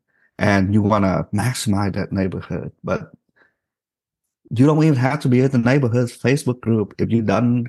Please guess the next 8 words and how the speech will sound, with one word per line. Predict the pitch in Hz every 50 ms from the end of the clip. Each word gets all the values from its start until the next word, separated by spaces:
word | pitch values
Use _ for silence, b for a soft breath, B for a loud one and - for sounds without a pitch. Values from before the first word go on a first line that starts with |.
| - -
a | - 92
couple | - - 131 - 135
houses | 123 127 113 113 123 - -
out | 120 120 123
there, | 127 127 127 135
send | - - - 113 117 123 123
people | - 131 127 117 110 104
gift, | 95 117 135 143 135 -